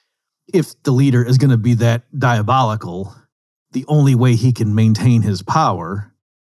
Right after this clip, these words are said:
when ruling like such an autocrat is if he maintains the illusion among the people that he's a good leader and that he's doing all of these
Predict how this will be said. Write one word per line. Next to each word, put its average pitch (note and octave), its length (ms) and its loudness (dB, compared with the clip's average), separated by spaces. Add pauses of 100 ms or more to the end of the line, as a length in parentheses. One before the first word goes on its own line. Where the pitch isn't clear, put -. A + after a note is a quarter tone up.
when G#2 240 -4
ruling G2+ 320 0
like F#2+ 160 -4
such G#2 220 -4
an G2 100 -4
autocrat G#2 680 -4 (680)
is A#2 200 -2
if A2 140 -2
he A2+ 540 0
maintains B2 720 2
the A2+ 140 2
illusion A#2+ 440 2
among A2 260 0
the G2+ 80 -2
people G2 680 -2 (380)
that G#2 140 -8
he's A2+ 200 -4
a G#2+ 60 -4
good G2+ 180 0
leader G2 480 -2 (160)
and G2+ 100 -8
that F#2+ 80 -6
he's G2 160 -6
doing G2+ 300 -2
all G#2 260 -2
of F#2+ 120 -2
these F#2+ 360 -4